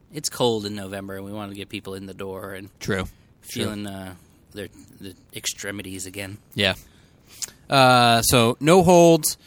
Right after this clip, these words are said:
Speaker 2: no pre-orders. You just come. There will be a line, uh, as it was last year and the years before. Uh, people line up outside. They camp out. It's actually, uh, kind of a pretty sweet party
Speaker 1: Yeah.
Speaker 2: this past Record Store Day.
Speaker 1: I'm always a little jealous that I'm not a part of it,
Speaker 2: I
Speaker 1: you know?
Speaker 2: know.
Speaker 1: Like,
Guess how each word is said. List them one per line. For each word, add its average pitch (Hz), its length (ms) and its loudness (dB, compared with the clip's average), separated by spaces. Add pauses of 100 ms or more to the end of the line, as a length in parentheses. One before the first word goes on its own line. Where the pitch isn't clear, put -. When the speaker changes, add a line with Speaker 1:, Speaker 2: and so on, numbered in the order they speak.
(140)
Speaker 2:
no 131 160 2
pre-orders. 135 640 0
You 117 100 -6
just 117 200 -4
come. 139 300 2 (260)
There 127 140 4
will 147 140 4
be 156 120 4
a 139 80 2
line, 156 520 0 (120)
uh, 113 760 4
as 147 240 2
it 160 80 0
was 147 460 4
last 143 340 2
year 156 220 4
and 131 120 0
the 120 60 0
years 135 240 2
before. 160 560 0
Uh, 131 140 0
people 131 260 -6
line 135 220 -2
up 139 120 -4
outside. 143 560 2
They 113 80 -4
camp 135 300 -4
out. 151 220 2 (460)
It's - 100 -10
actually, 185 440 0
uh, 185 440 2 (480)
kind - 160 -6
of 175 80 -4
a 175 40 -4
pretty 180 180 -8
sweet 170 260 -8
party 156 340 -2 (160)
Speaker 1:
Yeah. 240 140 -2
Speaker 2:
this 220 100 -2
past 110 240 -4
Record 101 220 -4
Store 107 180 -2
Day. 95 280 -2 (200)
Speaker 1:
I'm 226 140 0
always 285 240 0
a 220 60 -2
little 190 180 -2
jealous 160 320 -2
that 160 120 -4
I'm 147 120 -2
not 147 160 -2
a 123 40 -6
part 127 280 -2
of 95 80 -6
it, 90 100 -14
Speaker 2:
I 170 160 0
Speaker 1:
you 220 60 2
know? 269 300 4
Speaker 2:
know. 123 40 -2
Speaker 1:
Like, 120 240 -2